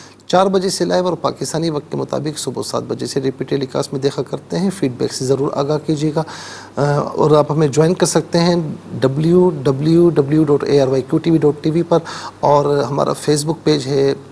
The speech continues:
Instagram है, YouTube पर आप हमें ज्वाइन कर सकते हैं। और ख़ास तौर पर YouTube में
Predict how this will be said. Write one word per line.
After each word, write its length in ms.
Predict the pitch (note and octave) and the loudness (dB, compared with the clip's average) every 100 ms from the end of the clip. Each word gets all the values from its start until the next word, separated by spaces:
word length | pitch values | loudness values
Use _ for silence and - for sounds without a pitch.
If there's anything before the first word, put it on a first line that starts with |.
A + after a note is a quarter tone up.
| - | -6
Instagram 580 | C#3 D#3 C3+ C#3 C#3 C3 | -2 0 2 0 -2 -2
है, 200 | C3 B2 | -4 -2
YouTube 300 | C#3+ C#3+ C3+ | -4 -4 -2
पर 120 | C#3 | -2
आप 160 | C3 | -2
हमें 160 | C3+ B2+ | -2 -4
ज्वाइन 220 | C3+ C3 | -4 -6
कर 120 | B2+ | -4
सकते 340 | B2+ B2+ - B2+ | -6 -8 -6 -6
हैं। 140 | C#3 | -4
और 300 | C#3 C3 C3+ - - | -2 -4 -6 -6 0
ख़ास 220 | E3+ - | 0 2
तौर 100 | D#3+ | -2
पर 160 | C#3+ D3+ | 0 -2
YouTube 420 | C#3 C#3 D3 C#3+ | -2 -2 -2 0
में 200 | D3+ | -2